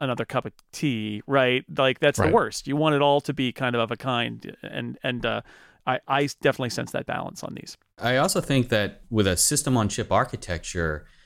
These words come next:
Speaker 3: you have to make sure that every single block of that system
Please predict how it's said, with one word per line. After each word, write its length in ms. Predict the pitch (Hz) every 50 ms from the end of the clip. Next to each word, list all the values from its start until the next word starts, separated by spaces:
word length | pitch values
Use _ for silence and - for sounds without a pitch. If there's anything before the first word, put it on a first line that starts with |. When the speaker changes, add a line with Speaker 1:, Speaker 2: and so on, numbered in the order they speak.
| _ - _ - -
Speaker 3:
you 200 | 117 131 151 165
have 360 | 139 143 160 160 165 160 - -
to 100 | - 135
make 260 | 113 110 113 120 104
sure 320 | - - - 135 160 170 135
that 280 | 104 92 90 87 - - - - -
every 460 | 98 110 143 151 151 147 143 123 104
single 800 | - - - 127 127 123 120 110 107 101 98 92 92 90 82 - - _ _ _ _ _ _ _ _ _ _ _ _ _ _ _ -
block 520 | 87 87 104 123 135 123 101 - - - - -
of 300 | 95 98 95 90 80 82
that 300 | 101 101 98 - - -
system 640 | - - 175 220 - - - 98 85 82 80 78